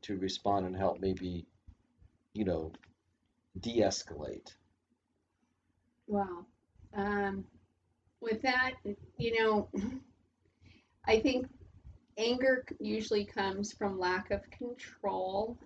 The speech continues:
Speaker 2: and, um, the, the rage that, I don't know if that's really the right word.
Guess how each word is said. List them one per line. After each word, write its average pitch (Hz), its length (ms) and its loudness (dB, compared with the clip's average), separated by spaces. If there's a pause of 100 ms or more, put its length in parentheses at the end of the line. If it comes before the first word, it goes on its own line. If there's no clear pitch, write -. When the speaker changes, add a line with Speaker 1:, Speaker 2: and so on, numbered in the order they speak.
(120)
Speaker 2:
and, 185 560 -2 (180)
um, 180 420 -4 (840)
the, 196 320 2 (480)
the 202 140 0
rage 202 640 0
that, 202 280 0 (1300)
I 226 60 -4
don't 226 180 -2
know 214 120 2
if 202 120 0
that's 202 260 0
really 202 220 0
the 196 100 -8
right 190 260 -4
word. 190 440 -6